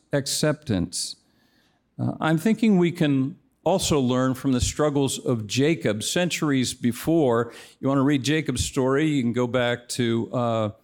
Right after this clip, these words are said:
anywhere around, uh, Genesis thirty-two, but it, it, it's a rather lengthy story, the, the stories of the patriarchs. And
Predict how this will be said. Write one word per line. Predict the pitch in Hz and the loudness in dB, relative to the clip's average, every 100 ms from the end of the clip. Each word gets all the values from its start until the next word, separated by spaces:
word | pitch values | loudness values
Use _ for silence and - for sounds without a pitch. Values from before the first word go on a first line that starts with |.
| - - _ - | -20 -20 _ -4
anywhere | 127 131 117 120 120 - 127 | 0 2 2 2 0 -2 -4
around, | 117 113 113 113 120 - | 0 0 0 0 -2 -2
uh, | 107 107 | -2 0
Genesis | 101 127 127 - 120 - | 0 0 0 -2 -4 -2
thirty-two, | 127 120 107 - - 143 104 107 - - - _ | -2 0 -2 -2 0 2 2 -2 -4 -20 -20 _
but | 120 | -2
it, | 120 - | -2 -2
it, | 127 123 - - | -2 -2 -8 -6
it's | 127 127 | -2 0
a | |
rather | 117 113 117 117 113 110 - - | 0 0 0 0 0 -2 -6 -2
lengthy | 127 143 147 139 117 | 2 2 2 2 2
story, | 110 - - 120 113 120 175 143 | 2 -2 0 2 2 2 0 0
the, | - 110 110 107 - | -2 0 2 0 -2
the | 123 | -4
stories | 117 - 127 123 117 | -4 0 2 2 2
of | 120 104 | 0 0
the | 104 | 0
patriarchs. | 127 113 - 104 101 117 - - - - - - - | 0 0 0 0 2 0 -4 -10 -14 -20 -20 -14 -2
And | 135 135 135 | 0 0 -2